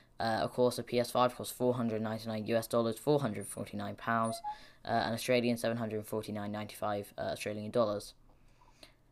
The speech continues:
Uh, and will actually be shipping, uh, on the twelfth of November in the U S,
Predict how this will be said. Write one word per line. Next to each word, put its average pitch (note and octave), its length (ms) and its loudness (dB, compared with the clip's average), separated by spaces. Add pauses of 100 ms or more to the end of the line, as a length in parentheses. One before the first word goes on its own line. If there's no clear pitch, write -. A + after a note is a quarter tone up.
(140)
Uh, C3 240 6
and B2 380 6
will B2+ 240 4
actually A#2 480 2
be G#2+ 240 -4
shipping, A#2 840 0
uh, G#2 340 -2
on G#2+ 100 -4
the A2 80 -4
twelfth B2 240 2
of B2 60 -4
November B2 340 4
in A#2 60 0
the A2+ 60 -2
U A#2+ 180 2
S, D3 400 4